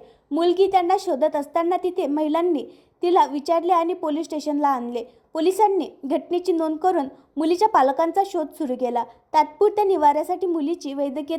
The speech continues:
तपासणी करून तिला बालकल्याण समितीच्या आदेशानुसार गायत्री बालिकाश्रम मलकापूर येथे पाठवण्यात आले. अथक प्रयत्नानंतर मुलीच्या आईशी संपर्क साधण्यात आला आणि तिला मुलगी सुरक्षित असल्याची माहिती देण्यात आली.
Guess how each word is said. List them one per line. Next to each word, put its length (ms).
तपासणी 400
करून 240
तिला 280
बालकल्याण 580
समितीच्या 520
आदेशानुसार 600
गायत्री 560
बालिकाश्रम 840
मलकापूर 500
येथे 200
पाठवण्यात 540
आले. 200
अथक 340
प्रयत्नानंतर 800
मुलीच्या 440
आईशी 420
संपर्क 460
साधण्यात 480
आला 240
आणि 200
तिला 240
मुलगी 400
सुरक्षित 460
असल्याची 400
माहिती 300
देण्यात 340
आली. 200